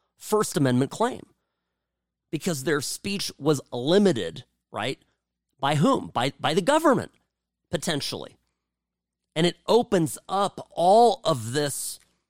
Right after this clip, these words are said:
all of those, uh, y-, you know, communications that were put into these portals it opens up all that to, uh, prying eyes from lawsuits, right? For example, if I was representing somebody who was harmed by this, what we would, uh,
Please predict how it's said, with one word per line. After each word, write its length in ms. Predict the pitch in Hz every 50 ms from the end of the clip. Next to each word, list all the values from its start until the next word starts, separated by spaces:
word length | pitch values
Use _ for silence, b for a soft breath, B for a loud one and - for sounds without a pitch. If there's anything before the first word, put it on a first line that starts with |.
| _ _ _ _ _ -
all 440 | - 123 - - 165 170 202 208 - -
of 240 | 156 151 131 135 135
those, 380 | 151 147 143 139 127 - - - -
uh, 320 | 120 127 131 127 - 98
y-, 260 | - - - 143 143 -
you 160 | - 147 151
know, 100 | 131 120
communications 880 | - - 156 160 156 139 - - 180 196 214 - - - - - - -
that 120 | 139 123 -
were 80 | 120
put 280 | - - - 190 190 170
into 220 | 156 151 - 143
these 180 | 117 113 107 -
portals 640 | - - - 247 233 165 113 - - - - - - _ _ _ _ _ _ _ _ _ _ _ _ _ _ _ _ _ _ _ _ _ _ _ _ _ _ _ _ _ _ _ _ _ _ _ _ _ _ _ -
it 80 | 160 - -
opens 340 | 185 202 - 202 180 135 165
up 80 | 160 -
all 220 | - 165 160 156 147
that 300 | 139 156 143 139 - - -
to, 400 | - - 147 135 127 123 - _ _ -
uh, 140 | 131 117
prying 480 | - - - - 175 151 139 131 120 113
eyes 320 | 131 147 139 123 117 -
from 160 | - 135 127 143
lawsuits, 420 | 175 180 143 - - - - -
right? 180 | 104 104 - -
For 140 | - 143
example, 340 | 117 101 156 151 139 - 127
if 80 | - -
I 60 | 123
was 140 | 107 98 110
representing 480 | 123 110 - 113 107 175 196 185 170
somebody 340 | - - 165 147 135 127 123
who 80 | 113 113
was 80 | 92
harmed 320 | 90 107 156 170 165 147 113
by 160 | 135 120 113
this, 240 | 104 113 110 - - b b b b b b b
what 200 | 135 147 - -
we 120 | 151 139
would, 240 | 127 120 117 107 98 - _ -
uh, 120 | -